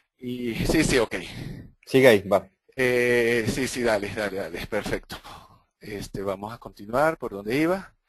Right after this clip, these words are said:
Speaker 1: Me disculpan toda Latinoamérica y todos los países donde llega esto, pero estamos con problemas de, de internet.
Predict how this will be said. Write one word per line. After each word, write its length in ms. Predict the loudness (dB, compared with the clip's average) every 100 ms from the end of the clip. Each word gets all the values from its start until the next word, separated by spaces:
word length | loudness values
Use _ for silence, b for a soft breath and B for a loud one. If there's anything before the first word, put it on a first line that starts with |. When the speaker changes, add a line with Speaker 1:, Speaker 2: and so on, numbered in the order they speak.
| B B B B B B B -4
Speaker 1:
Me 100 | 0
disculpan 560 | 0 2 0 2 -2
toda 300 | 2 6 6
Latinoamérica 920 | 6 0 -2 0 2 2 2 4 4
y 480 | 4 2 0 -2 -6
todos 260 | -2 0 0
los 120 | -2
países 280 | -2 -4 -4
donde 280 | -6 -6 -4
llega 300 | -2 2 2
esto, 260 | 2 -2
pero 200 | -4 -6
estamos 800 | -6 -2 -2 -2 -4 -2 -2 -4 B B B B
con 140 | -8 -4
problemas 460 | -2 -2 -2 -4
de, 80 | -4
de 600 | -2 -4 -6 -10 -12 -12
internet. 480 | -8 -6 -2 0 0